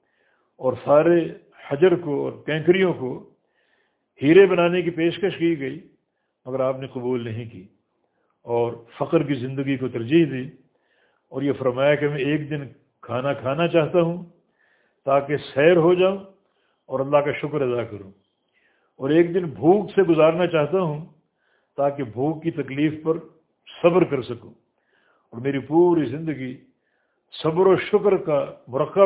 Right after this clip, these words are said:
بن جائے اور صبر و شکر کی آئینہ دار بن جائے، ایک دن کھاؤں اور شکر ادا کروں، اور ایک دن بھوکا رہوں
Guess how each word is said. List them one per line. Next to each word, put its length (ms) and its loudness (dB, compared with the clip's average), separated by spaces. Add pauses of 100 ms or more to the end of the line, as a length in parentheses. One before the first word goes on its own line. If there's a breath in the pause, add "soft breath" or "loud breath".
بن 160 -2
جائے 180 -4 (800)
اور 100 -4 (120)
صبر 200 4
و 160 6
شکر 280 0
کی 120 -2 (100)
آئینہ 260 4
دار 160 8 (100)
بن 140 -8
جائے، 160 -16 (800)
ایک 260 -4
دن 100 -6 (100)
کھاؤں 300 -2 (580)
اور 100 -6 (100)
شکر 220 -2
ادا 220 0 (100)
کروں، 220 -8 (800)
اور 120 -4
ایک 280 2
دن 120 -6 (200)
بھوکا 360 4
رہوں 260 0